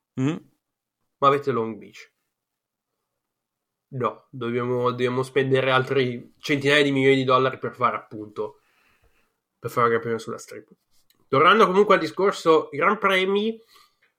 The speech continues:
Speaker 2: io avevo questo pronostico che non ho preso adesso, ma ho preso per questa stagione, per la stagione prossima, cioè che que-, qualche gara sarà cancellata. Oddio, non l'ho preso in condizioni, tra virgolette, normali.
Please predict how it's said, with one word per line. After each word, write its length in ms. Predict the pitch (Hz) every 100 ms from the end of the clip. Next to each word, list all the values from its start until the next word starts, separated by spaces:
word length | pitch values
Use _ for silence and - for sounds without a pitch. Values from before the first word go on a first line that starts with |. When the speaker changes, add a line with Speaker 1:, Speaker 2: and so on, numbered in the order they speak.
| _ _
Speaker 2:
io 160 | 170 247
avevo 200 | 262 240
questo 220 | 202 196
pronostico 380 | 190 220 233 202
che 160 | - 165
non 160 | 175 190
ho 80 |
preso 460 | 190 180 156 147 - -
adesso, 840 | 143 160 226 233 - 233 240 180
ma 440 | 139 151 175 175 156
ho 100 | 143
preso 300 | 170 170 165
per 180 | 143 139
questa 280 | 139 135 139
stagione, 800 | 139 123 123 120 143 180 _ _
per 120 | 131
la 60 | 113
stagione 260 | 127 135
prossima, 420 | 131 117 - 160 170
cioè 200 | 151 135
che 100 | 135
que-, 220 | 160 156
qualche 260 | 170 160 196
gara 220 | 165 156
sarà 200 | 143 127
cancellata. 680 | 127 123 120 113 110 123 - - 139 - _ _ -
Oddio, 680 | 175 170 185 160 131 - _ _ _ _ _ _ -
non 340 | 151 196 226
l'ho 220 | 226 208
preso 1000 | 180 185 196 190 220 226 226 202 - _ _ _ _ _ _ _ _ -
in 160 | 165 135
condizioni, 460 | 147 147 139 196
tra 100 | 139
virgolette, 240 | 143 139 131
normali. 540 | 131 131 151 123